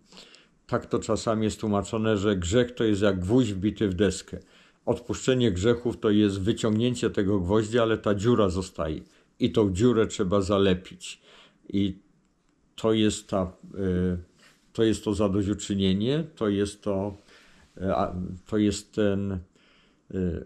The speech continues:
czyściec, który nas będzie czekał po śmierci. To jest ta pokuta, którą nam ksiądz zadaje. Inny przykład ilustrujący to, jak, żeby to zrozumieć, to jest jak, jak gramy w piłkę i kopniemy piłkę i walniemy w s-, okno,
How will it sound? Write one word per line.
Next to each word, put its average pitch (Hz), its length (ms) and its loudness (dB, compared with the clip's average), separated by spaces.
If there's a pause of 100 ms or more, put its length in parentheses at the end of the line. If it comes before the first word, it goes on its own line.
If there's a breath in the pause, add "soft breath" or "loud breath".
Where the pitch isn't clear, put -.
(120)
czyściec, - 640 -2
który 110 240 0
nas 104 180 0
będzie 104 320 0
czekał 107 320 0
po 113 140 -4
śmierci. 117 680 -2 (580)
To 120 40 2
jest - 160 0
ta 110 100 2
pokuta, 113 540 2
którą 101 300 0
nam 98 280 0 (220)
ksiądz 98 340 0
zadaje. 85 420 -2 (1300)
Inny 120 300 2
przykład 113 460 0
ilustrujący 110 720 0
to, 107 180 0
jak, 104 340 2
żeby 95 300 -2
to 101 140 -2
zrozumieć, 110 600 -2
to 117 100 -2
jest 107 220 0
jak, 101 240 0 (360 loud breath)
jak 101 280 0
gramy 110 520 2 (340 loud breath)
w 92 180 -10
piłkę 135 600 2
i 117 140 -2
kopniemy 117 480 0
piłkę 113 460 0
i - 180 0
walniemy 110 500 2
w 95 40 -6
s-, - 380 -12
okno, 104 600 0